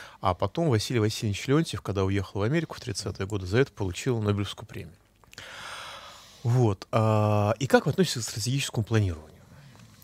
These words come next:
Товарищ Мантуров, э, слов про межотраслевой баланс просто не понял, потому что, вероятно, он никогда не слышал. Но есть такая особенность у человеческой психики, когда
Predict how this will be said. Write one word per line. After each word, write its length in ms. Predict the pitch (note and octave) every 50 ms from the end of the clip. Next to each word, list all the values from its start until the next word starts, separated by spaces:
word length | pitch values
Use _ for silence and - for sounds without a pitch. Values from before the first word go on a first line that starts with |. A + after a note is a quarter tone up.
| - - - - - - - - -
Товарищ 300 | - A2+ F#3 G3+ - -
Мантуров, 640 | E3 G3+ A3+ A3 G3 - F#3+ G3 F#3+ E3+ - - - -
э, 220 | B2+ A#2+ A#2+ A#2+
слов 340 | A#2 - - D#3 F3+ F3+ -
про 140 | - - C3+
межотраслевой 580 | C#3+ E3 - - - A#2+ - - - C#3 D#3 C#3+
баланс 300 | A#2 C3+ D3+ D#3 C#3 -
просто 340 | - D3 D3 - - -
не 80 | C3 F3
понял, 380 | - - D4 D4 B3+ D#3 G2+ - - -
потому 160 | _ - G#2+ G2+
что, 160 | - - G2+
вероятно, 400 | G#2+ C#3 E3 F#3 E3+ - B2+ A#2+
он 80 | C#3
никогда 240 | C#3+ A#2 - A2+ B2
не 100 | A#2+ A#2
слышал. 400 | A2+ - - - - - - - - - - _ - - - - - - - _
Но 60 | C3+
есть 160 | C3+ A#2 -
такая 240 | - A2 - - G2
особенность 420 | G2 - - G#2 F2 F2 F2 -
у 40 | -
человеческой 500 | G2+ - - G2+ G2 G2 - - - C#3
психики, 480 | - - - C#4 C4 - F3+ - - -
когда 480 | - - F#2+ G2+ G2+ A#2+ B2+ C3 B2